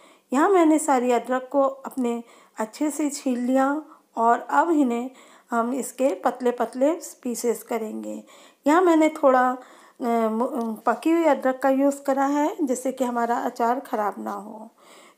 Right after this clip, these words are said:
दोस्तों, आप लोगों को अगर मेरी ये रेसिपी पसंद आए तो प्लीज़ मेरे चैनल को सब्सक्राइब करिए,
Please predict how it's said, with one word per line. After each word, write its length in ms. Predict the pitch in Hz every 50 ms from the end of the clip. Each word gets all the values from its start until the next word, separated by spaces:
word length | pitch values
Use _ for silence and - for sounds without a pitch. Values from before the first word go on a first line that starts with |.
| - 254
दोस्तों, 400 | 285 339 339 - 427 427 415 359
आप 180 | 330 320 320
लोगों 260 | 302 302 302 302 302
को 100 | 311 311
अगर 240 | 302 294 277 294 294
मेरी 280 | 285 277 277 247 277 269
ये 180 | 262 254 240
रेसिपी 420 | 226 233 233 226 226 - - 302 294
पसंद 400 | - 311 294 302 311 302 294 294
आए 220 | 294 294 311 339
तो 140 | 330 320 285
प्लीज़ 380 | 277 - - 240 247 254 233 -
मेरे 200 | 262 247 240 240
चैनल 420 | 240 240 240 240 240 240 262 277 285
को 280 | 277 302 294 302 302 - - - - - - _ -
सब्सक्राइब 640 | - 269 233 226 - - 269 240 254 277 277 277 -
करिए, 540 | 302 294 254 294 294 294 311 359 - -